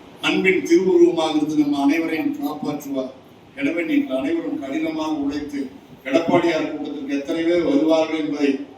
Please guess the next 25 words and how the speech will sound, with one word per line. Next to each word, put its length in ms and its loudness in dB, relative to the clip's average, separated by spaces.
பட்டியலாக 720 2
தயாரித்து 580 0
உங்களுடைய 360 -2
வட்டச் 380 -6
செயலாளரிடத்திலே 680 -4
கொடுத்து, 420 -6
வட்டச் 320 0
செயலாளர் 460 0
அதை 140 -2
பகுதி 360 0
செயலாளரிடத்திலே 800 -2
கொடுத்து, 380 -6
பகுதி 360 0
செயலாளர் 520 -4
அதை 160 -6
எங்களிடத்திலே 680 -10
கொடுக்க 260 -12
வேண்டும் 320 -10
என்பதை 320 -10
சொல்லி, 500 -12
பிரச்சாரம் 640 -2
வார்டு 280 6
வாரியாக 500 4
வரப்போகிறது. 920 -2
அங்காங்கு 800 0